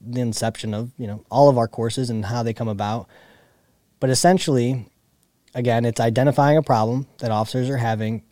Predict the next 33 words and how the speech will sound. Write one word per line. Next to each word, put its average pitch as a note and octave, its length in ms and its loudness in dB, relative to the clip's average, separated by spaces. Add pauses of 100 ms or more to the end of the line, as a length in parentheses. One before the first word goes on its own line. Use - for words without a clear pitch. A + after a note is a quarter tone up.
and A2+ 120 -8
coming B2 260 -2
up A2 120 -2
with A2+ 140 -6
a G#2+ 80 -6
solution A2 400 -6
to - 100 -12
the, G2 160 -10 (100)
to A2 120 -8
the G2+ 80 -8
problem. F#2+ 440 -8 (480)
And A#2 180 -4
what C3+ 140 4
we C#3 120 2
most C3+ 320 4
often C3 340 0
see A2+ 400 -4 (320)
is A#2 140 -4
that A#2 100 0
officers A#2 560 -2
are G#2 160 -8
shooting E3 340 0
too A2+ 140 -6
much G2+ 380 -8 (320)
and A#2+ 120 -4
they're A2+ 100 -2
missing A2 300 -4
too A#2 180 -6
often. D2+ 440 -10 (800)
And B2 320 -4
the B2+ 120 -4
question D3+ 500 2
really D3 540 4